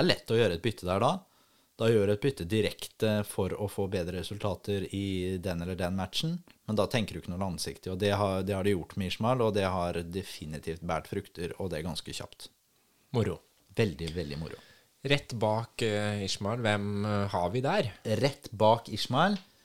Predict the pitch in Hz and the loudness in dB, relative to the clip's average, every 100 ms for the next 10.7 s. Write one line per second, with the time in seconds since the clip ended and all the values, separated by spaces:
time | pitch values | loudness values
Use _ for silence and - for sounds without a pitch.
0 | - - - 101 104 127 147 127 123 190 | -20 -18 -6 2 6 8 6 6 4 4
1 | 190 135 143 143 - 110 - 160 101 92 | 2 -2 0 2 4 4 4 6 6 4
2 | - 98 - - 98 - 101 101 - 95 | 2 0 0 2 2 2 0 2 4 2
3 | 92 92 - 107 95 85 90 - 143 247 | 2 0 -4 -2 0 0 0 2 2 0
4 | - - - 120 131 87 85 - - 92 | -10 -10 -4 4 6 6 4 0 0 2
5 | 87 - - 117 127 123 131 160 110 113 | 0 -4 2 6 6 4 4 4 4 4
6 | 117 - 98 107 - 143 - 98 - 120 | 2 0 -4 -8 -4 -4 0 0 2 4
7 | 98 85 92 95 - - 107 104 - 139 | 4 2 4 4 2 2 4 4 4 4
8 | 101 101 90 - 98 - 123 117 185 127 | 6 4 0 -2 -4 0 2 4 4 4
9 | 113 - 110 143 - - - - - 180 | 2 4 6 4 2 -20 -20 -10 -2 4
10 | 127 92 90 98 - 127 | 4 4 4 4 4 2